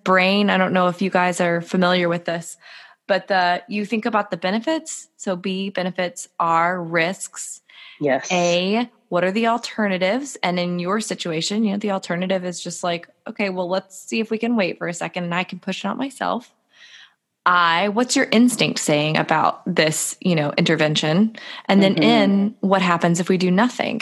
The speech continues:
Speaker 1: And once again, in your case, what happens if we do nothing? Oh, well, the placenta will come out. <laughs> Like,
Speaker 2: Mm-hmm.
Speaker 1: I just, I love to hear when moms take the initiative and understand that they are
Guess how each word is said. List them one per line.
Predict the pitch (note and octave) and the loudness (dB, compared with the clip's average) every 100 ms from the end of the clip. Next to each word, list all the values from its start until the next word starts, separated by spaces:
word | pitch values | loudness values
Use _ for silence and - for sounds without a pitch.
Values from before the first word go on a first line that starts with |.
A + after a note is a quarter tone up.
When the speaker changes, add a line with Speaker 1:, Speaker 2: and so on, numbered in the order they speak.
| - F#3 | -4 0
Speaker 1:
And | F3 F3 F3+ F3+ | 2 2 0 -2
once | F3 F3 E3+ | 0 0 0
again, | F3+ C4+ | 2 4
in | A#3+ G#3+ | 4 4
your | F4 | 2
case, | - G3 B3 - | 0 0 0 -4
what | E3 | -2
happens | D#3 F3 F3+ | 0 0 0
if | |
we | F3+ | 0
do | F3+ | 2
nothing? | F#3 B3+ A3+ A3+ | 2 2 2 2
Oh, | F4+ A#3 C#3+ | 2 2 4
well, | G3+ | 2
the | A3+ A#3 | 2 2
placenta | C#4+ G4+ F#4 C4+ | 2 4 4 4
will | A3+ | 4
come | A#3 G3+ | 4 4
out. | D#3+ - - C#4 | 2 0 2 0
<laughs> | C4 - | 2 2
Like, | G#4 F4 - - - _ _ _ - | 4 4 0 -14 -20 _ _ _ 0
Speaker 2:
Mm-hmm. | F#3+ F#3+ G3+ G3+ C#3 - | 4 6 6 4 4 4
Speaker 1:
I | B3+ | 2
just, | A#3 C4 B3+ - | 4 0 0 2
I | G#3 | 2
love | G#3 G3 A#3+ | 4 2 2
to | C#4+ | 0
hear | B3 G#3 G#3 G#3 | 0 0 0 2
when | F#3+ F#3 | 2 2
moms | F3+ F3+ F3+ F#3 F3 - - _ _ _ _ _ _ - | 4 4 2 0 -2 -6 -10 _ _ _ _ _ _ -8
take | - C#4 C4+ | 0 0 0
the | D4 C4+ | 0 2
initiative | G3+ F#3+ A3 F#3+ F#3 F3+ - _ | 2 2 2 2 2 0 -6 _
and | G3 F#3+ | -2 2
understand | G#3 A#3 A3 A3 G3 F3+ | 2 2 2 0 2 2
that | E3+ - | -2 -6
they | E3+ E3+ F3 F3+ F#3 | -4 2 2 2 0
are | - E3+ E3+ F3 E3+ | 2 2 2 -2 -4